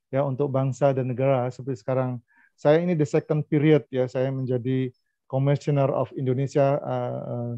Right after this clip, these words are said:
Competition Commissions. Kalau di Ma-, di Malaysia itu My, eh, My C C. My C C dulu juga belajar ke kita itu, ke, ke P P U ya.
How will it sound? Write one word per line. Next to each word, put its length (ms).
Competition 560
Commissions. 640
Kalau 200
di 440
Ma-, 240
di 160
Malaysia 320
itu 160
My, 360
eh, 320
My 120
C 160
C. 320
My 120
C 160
C 160
dulu 280
juga 120
belajar 400
ke 160
kita 320
itu, 60
ke, 100
ke 160
P 160
P 40
U 200
ya. 120